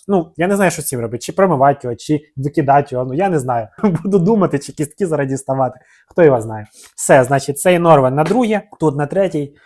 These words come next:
Отакий у нас вийшов, е, огляд. Давайте зарезюмуємо. Значить, резюмуємо. Норвен сільпо,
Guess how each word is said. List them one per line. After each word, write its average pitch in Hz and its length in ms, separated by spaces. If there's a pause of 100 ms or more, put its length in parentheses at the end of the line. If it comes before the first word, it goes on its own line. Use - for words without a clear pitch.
(100)
Отакий 226 380
у 214 60
нас 185 220
вийшов, 160 480
е, 139 340
огляд. 208 380 (160)
Давайте 190 400
зарезюмуємо. 139 720 (200)
Значить, 156 420
резюмуємо. 143 840 (140)
Норвен 175 440
сільпо, 160 480